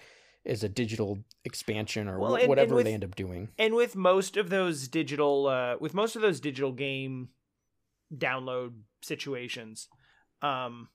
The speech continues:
Speaker 2: it doesn't really matter that much because, like, let's say for whatever reason, like, Steam closed, like, next week.
Speaker 1: Sure.
Speaker 2: Or, like, next month. And they're like, "Hey, listen,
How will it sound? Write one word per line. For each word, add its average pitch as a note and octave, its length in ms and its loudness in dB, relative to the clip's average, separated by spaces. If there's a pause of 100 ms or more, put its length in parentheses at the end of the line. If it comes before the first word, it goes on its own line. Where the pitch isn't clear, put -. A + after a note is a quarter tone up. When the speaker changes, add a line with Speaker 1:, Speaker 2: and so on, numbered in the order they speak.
(420)
Speaker 2:
it F#3 180 0
doesn't A#3 260 6
really G3 260 6
matter B2+ 340 0
that E3+ 180 6
much - 500 0 (220)
because, C#3+ 920 2 (580)
like, E3 300 2
let's A#3+ 300 4
say A3 540 6
for - 260 -2
whatever D#3 400 4
reason, C#3+ 540 0
like, A#2+ 420 -8 (1000)
Steam D#3 1000 -2 (400)
closed, D#3+ 840 2 (260)
like, C3+ 460 -4
next D3+ 460 -6
week. G#2 360 -18 (540)
Speaker 1:
Sure. F2+ 320 0
Speaker 2:
Or, E3+ 120 4
like, D3+ 200 2
next D#3 280 0
month. B2+ 440 -8 (480)
And D#3 120 -4
they're D#3+ 120 0
like, D#3+ 220 4
"Hey, G#3 220 4
listen, D#3+ 640 4